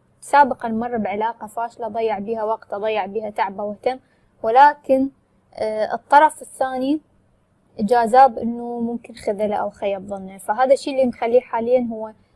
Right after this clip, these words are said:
آه، يستصعب إنه هو يفتح قلبه للحب مرة ثانية، مخليه متردد إنه هو يعبر عن المشاعر حاليًا. بكل الأحوال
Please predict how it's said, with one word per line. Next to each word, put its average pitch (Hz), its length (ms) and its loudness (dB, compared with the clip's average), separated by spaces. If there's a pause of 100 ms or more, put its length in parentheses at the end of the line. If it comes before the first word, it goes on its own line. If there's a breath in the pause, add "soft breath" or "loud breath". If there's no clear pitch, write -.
(380)
آه، 220 200 -10
يستصعب 226 720 -6
إنه 220 260 -10
هو 220 100 -14
يفتح - 500 -16 (680)
قلبه 214 260 0
للحب 214 360 -4
مرة 202 180 -8
ثانية، 190 440 -12 (500)
مخليه 247 340 0
متردد 208 760 -4
إنه 214 200 -4
هو 233 160 -4
يعبر 226 420 0
عن 208 180 -8
المشاعر 208 480 -4
حاليًا. 190 460 -10 (600)
بكل 359 360 4
الأحوال 294 640 6